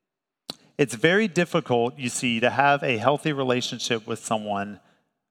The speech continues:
when you never spend time with them. You know this is true in everyday life, but it's also true spiritually. Spend time with God. In order to spend time with God, you have to prioritize. That's just out there on the front end. Like, I'm not trying to hide that backstage or anything. <laughs> Like,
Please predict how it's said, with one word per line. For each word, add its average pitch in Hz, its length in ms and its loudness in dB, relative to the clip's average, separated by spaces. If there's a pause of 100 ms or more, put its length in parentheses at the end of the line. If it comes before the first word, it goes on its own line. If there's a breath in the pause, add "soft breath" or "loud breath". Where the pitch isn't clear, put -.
(140)
when 127 160 -2
you 120 100 -2
never 117 240 2
spend 120 260 -6
time 104 240 0
with 95 180 -12
them. 90 260 -16 (580)
You 214 140 0
know 170 180 6
this 151 240 -2
is 143 100 -2
true 143 380 0
in 151 140 2
everyday 127 340 2
life, 101 400 -2 (460)
but 139 100 4
it's 135 140 2
also 151 240 0
true 143 280 -4
spiritually. 113 640 -4 (680)
Spend 165 280 -2
time 156 180 2
with 143 160 0
God. 101 340 2 (200 soft breath)
In 151 140 4
order 196 240 4
to 196 80 2
spend 175 260 -2
time 156 180 2
with 151 140 -2
God, 127 300 4
you 131 100 2
have 131 180 4
to - 100 -4
prioritize. 98 800 0 (920)
That's 143 220 2
just 175 180 2
out 147 180 6
there 151 140 6
on 143 100 4
the 131 80 0
front 127 240 2
end. 107 200 -2
Like, 117 160 4
I'm 131 100 4
not 147 140 4
trying 147 160 4
to 127 80 4
hide 131 260 4
that 135 300 2
backstage 127 560 2
or 127 60 4
anything. 120 400 0
<laughs> 123 40 -2
Like, 135 280 2